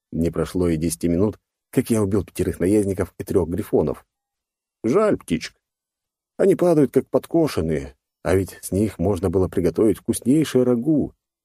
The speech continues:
Но с такой высоты там нечего подбирать, одни лишь кровавые лепёшки.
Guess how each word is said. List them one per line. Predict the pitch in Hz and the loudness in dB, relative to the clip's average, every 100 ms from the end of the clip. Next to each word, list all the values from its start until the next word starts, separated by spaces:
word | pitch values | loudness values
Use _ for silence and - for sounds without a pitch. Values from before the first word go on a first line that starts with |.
| _ _ _ _ | _ _ _ _
Но | 110 104 82 | 0 2 2
с | 69 | -2
такой | 80 87 | -2 0
высоты | 73 73 78 98 80 _ _ _ _ | 0 -2 0 0 0 _ _ _ _
там | - 143 120 | -2 2 4
нечего | 113 120 - 80 | 4 2 2 -2
подбирать, | 80 80 90 73 - - _ | -2 0 0 0 -4 -16 _
одни | 101 123 113 | 0 2 4
лишь | 92 | 2
кровавые | - 113 101 87 90 | 2 2 4 2 2
лепёшки. | 113 131 92 - - | 0 2 -2 -4 -16